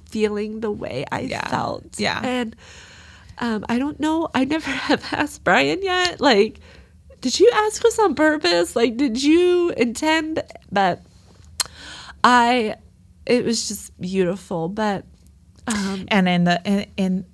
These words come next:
Speaker 2: the word, you know, for those listening, that he commands us to rejoice with those who rejoice and to mourn with those who
Speaker 1: Oh,
Speaker 2: mourn.
Speaker 1: right. And one of the main scriptures,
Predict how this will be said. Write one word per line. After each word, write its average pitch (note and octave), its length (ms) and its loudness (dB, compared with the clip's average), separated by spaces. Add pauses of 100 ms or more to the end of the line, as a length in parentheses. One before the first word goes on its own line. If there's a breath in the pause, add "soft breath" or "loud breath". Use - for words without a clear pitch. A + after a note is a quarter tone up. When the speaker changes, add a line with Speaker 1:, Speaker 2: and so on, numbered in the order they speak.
Speaker 2:
the F#3 160 0
word, F#3+ 400 0
you G3+ 100 -2
know, G3 140 -2
for F#3 120 -6
those G3 260 -2
listening, F#3 500 -4
that F#3+ 80 -8
he G3 460 -6 (140)
commands G3+ 400 -2
us - 160 -10
to G#3+ 120 -8
rejoice F#3+ 480 -4
with G3 100 -6
those F3 340 -6
who F3+ 120 -6
rejoice F3 480 -8
and F3+ 160 -6
to F#3 160 -6
mourn F3+ 360 -2
with G3 200 -6
those F#3 240 -6
who G#3 60 -4 (240)
Speaker 1:
Oh, A3 40 4
Speaker 2:
mourn. G3 160 -2
Speaker 1:
right. A3+ 400 2 (100)
And A3+ 380 2 (960 loud breath)
one C4 260 4
of D#4+ 100 4
the - 80 6
main A#3 360 4
scriptures, G#3+ 920 0